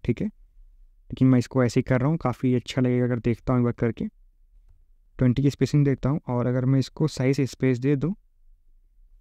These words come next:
ठीक है, सही लग रहा है ये, ठीक है। और अगर इसको स्क्रॉलेबल ऑन कर दें और फ़ोर्टी का स्पेस सभी को दे देता हूँ, तो ये नॉर्मल तरह से अपने पोजीशन में आ जा रही है,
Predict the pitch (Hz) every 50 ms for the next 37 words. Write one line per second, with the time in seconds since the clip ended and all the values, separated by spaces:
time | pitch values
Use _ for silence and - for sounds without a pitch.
0 | _ _ - - _ _ _ - 135 - - - - _ _ _ - - - 135
1 | 151 165 156 147 147 143 139 143 170 226 254 - _ _ - - _ _ - -
2 | - - - - - 123 - 185 214 - _ _ _ _ _ _ _ _ _ _
3 | - - - - - - - - - - - - _ _ _ _ _ _ _ _
4 | - _ _ - 123 120 120 117 117 120 - - 131 131 131 - - 139 - -
5 | 135 131 127 127 131 143 143 135 131 135 143 147 - 143 135 131 131 135 139 147
6 | 143 143 131 123 117 120 120 120 120 - - - - - - - - - - _
7 | _ _ - 135 131 - - - - 147 - 143 131 123 - - - 135 135 -
8 | - 135 127 127 131 135 123 123 117 117 117 - - - 196 208 - 175 156 160
9 | 160 - - - - - _ _ _ _ - 131 120 120 123 123 127 139 139 135
10 | - 127 123 120 113 - - 240 - - - 123 147 208 - - - - - -
11 | - _ _ _ _ _ _ - - 127 127 120 - 151 151 147 123 113 107 107
12 | 107 104 107 107 104 110 110